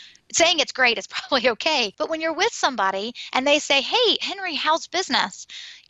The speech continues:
If you just change your language just a little bit to say, still say it's great, right? "Oh, it's great." But then elaborate on that to kind of what I call plant the seed that you do business from referrals and just say, "Gosh,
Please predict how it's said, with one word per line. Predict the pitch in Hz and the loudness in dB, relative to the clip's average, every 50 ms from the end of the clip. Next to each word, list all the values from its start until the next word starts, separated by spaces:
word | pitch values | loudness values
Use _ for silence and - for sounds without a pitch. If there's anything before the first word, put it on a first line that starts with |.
| _ - | _ -6
If | 294 262 | -4 -4
you | 285 302 | -2 -2
just | - 370 427 415 - - | 0 0 0 0 0 -2
change | - 415 453 466 440 381 | 0 0 -2 -2 -2 -4
your | 302 262 | -6 -4
language | 220 262 254 294 349 370 320 294 233 - - - | -2 -2 0 0 -2 -2 -2 -2 0 0 0 0
just | 269 254 - - | -2 -4 -2 -2
a | 269 240 | -2 -2
little | 226 277 330 349 | 0 0 0 2
bit | - 233 208 - | 2 2 0 2
to | - 240 | 0 -2
say, | 208 - - 220 214 208 196 196 202 208 - - _ _ _ _ | -2 0 2 4 4 4 4 2 2 0 -2 -6 _ _ _ _
still | - - - 339 370 | -4 0 2 2 2
say | - - 277 | 2 2 0
it's | 196 - - | 0 -2 -4
great, | - 214 254 330 330 269 - | -2 2 2 2 2 2 2
right? | - 247 269 - - | 0 0 0 0 -2
"Oh, | 339 311 | -4 -4
it's | - - - | -4 -6 -10
great." | - - 208 269 349 370 277 214 220 - - - - - - - - - - _ | -12 -4 0 0 2 2 0 -2 -2 -4 -8 -10 -10 -14 -20 -20 -20 -20 -14 _
But | - 247 | -2 0
then | 330 381 | 0 0
elaborate | 415 359 269 262 262 302 339 - 311 285 240 220 | 0 -2 -2 -2 0 0 0 0 0 -2 0 0
on | 208 202 196 202 | 0 0 0 -2
that | 202 196 - - - | -2 -2 -2 -2 -4
to | - 262 | -4 -4
kind | - 254 269 254 | -2 0 0 2
of | 240 226 - - - - - | 0 0 -4 -10 -20 -16 -8
what | - 247 | -2 0
I | 269 294 | 2 0
call | 302 - 294 247 | 2 0 -2 -4
plant | - - - 262 262 302 - - | -4 -6 -4 -2 -2 -2 -2 -2
the | 233 202 | -4 -6
seed | - - - - 330 339 285 208 - - - 120 - - - - - - - | -6 -6 -4 -2 0 0 2 0 0 -2 -4 -6 -10 -14 -18 -20 -20 -6 -2
that | - 269 - | 0 0 0
you | 277 277 | 0 -2
do | 240 214 285 311 302 | -6 -6 -6 -6 -4
business | - 277 294 - 269 277 240 - | -2 -2 -2 -2 -2 -2 -2 -2
from | - 247 247 233 220 | 0 0 0 0 0
referrals | 214 202 170 - 294 330 311 208 - 76 - - - - - - | -2 -4 -2 0 2 4 4 2 2 -2 -6 -6 -6 -4 0 0
and | 254 254 | 0 2
just | 285 294 285 - | 2 2 2 2
say, | - 294 277 254 240 - - - - | 2 2 2 2 2 0 -4 -6 -4
"Gosh, | 320 370 302 - - | -2 0 2 2 0